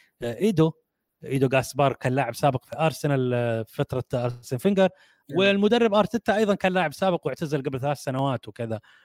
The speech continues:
Speaker 1: آه، إلى الآن تحس إنه أرتيتا للأسف مو لاقي التوليفة الجيدة. آه،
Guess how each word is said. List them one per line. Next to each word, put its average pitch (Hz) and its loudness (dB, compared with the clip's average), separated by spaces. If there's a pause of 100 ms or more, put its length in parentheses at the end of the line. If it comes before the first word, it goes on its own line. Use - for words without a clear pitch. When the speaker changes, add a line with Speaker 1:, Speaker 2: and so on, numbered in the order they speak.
(640)
Speaker 1:
آه، 156 -2 (600)
إلى 269 2
الآن 320 2
تحس - -4
إنه 262 2
أرتيتا - -2
للأسف 202 0
مو 208 4
لاقي 208 4
التوليفة 175 0 (360)
الجيدة. 208 -2 (340)
آه، 143 -2